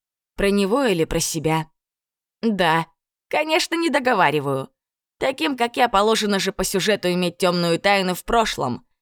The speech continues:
какую-нибудь драматичную драму с массовой резней или офигенно великую несчастную любовь, ну или хотя бы там интрижку с парнем лучшей подруги. Или что-то в этом роде, чтоб было внезапно, да?» «Да»,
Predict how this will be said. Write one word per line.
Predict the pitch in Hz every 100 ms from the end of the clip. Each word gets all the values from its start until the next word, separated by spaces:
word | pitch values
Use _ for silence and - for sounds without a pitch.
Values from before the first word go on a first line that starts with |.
| _
какую-нибудь | 175 170 180 175 165 160 165
драматичную | 175 180 170 160 - 160 151
драму | 147 208 240 240 233
с | -
массовой | 233 220 - 214 208
резней | 202 202 214 208 202 185 _ _ -
или | 330 285
офигенно | 202 - 202 240 208
великую | 165 190 208 190
несчастную | 175 170 180 156 170 160
любовь, | 156 160 262 262 254
ну | 233 311
или | 294 226
хотя | 175 - 220
бы | 185
там | 180 180
интрижку | 175 - 214 233 -
с | 180 -
парнем | 156 180 185 165
лучшей | 160 160 175
подруги. | - 170 151 135 131 143 - _ _ _ _
Или | 240 311 254 220
что-то | - 240 214
в | 185
этом | 185 170
роде, | 156 165 160 143 - _ _
чтоб | - 254
было | 233 285 254
внезапно, | 285 226 160 - 147
да?» | 180 269 277 _ _ _ _ _ _ _ _ -
«Да», | 170 180 190